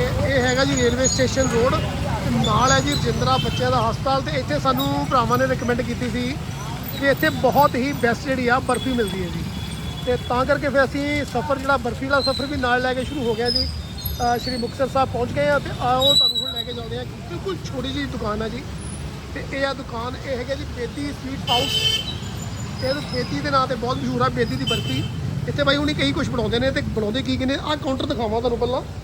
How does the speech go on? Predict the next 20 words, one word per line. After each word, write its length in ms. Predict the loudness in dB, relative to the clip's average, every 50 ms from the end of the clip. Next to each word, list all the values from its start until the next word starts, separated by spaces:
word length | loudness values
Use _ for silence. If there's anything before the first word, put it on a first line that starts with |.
| -10 -10 -10 -12 -12 -12 -12 -12 -10 -10
ਇੱਕ 80 | -10 -10 -10 -10 -10 -10 -8 -8
ਛੋਟਾ 200 | -6 0 0 2
ਜਿਹਾ 100 | 2 2
ਕਾਊਂਟਰ 320 | -2 -2 -6 -6 -6 -6 -4
ਆ 120 | -4 -6
ਜਿਹਦੇ 220 | -6 -6 -6 -6
ਵਿੱਚ 300 | -6 -6 -6 -4 -6 -6 -4 -4
ਬਰਫੀ 320 | -6 -6 -6 -8 -8 -8
ਵਗੈਰਾ 300 | -8 -8 -6 -6 -6 -6
ਸਜਾਈ 260 | -6 -8 -10 -10 -10
ਹੁੰਦੀ 200 | -10 -10 -10 -8
ਹੈ 40 | -8
ਇਹਨਾਂ 140 | -8 -6 -6
ਨੇ, 100 | -8 -8 -8 -10 -12 -10 -10 -10 -10 -10 -10
ਸਮਾਨ 300 | -8 -8 -8 -8 -6 -6
ਦਾ 80 | -6 -6
ਕੋਈ 260 | -6 -6 -6 -4 -4
ਇੱਥੇ 360 | -4 -4 -4 -6 -4 -2 -2
ਇਹ 60 | -2
ਨਹੀਂ 200 | -2 -4 -6 -6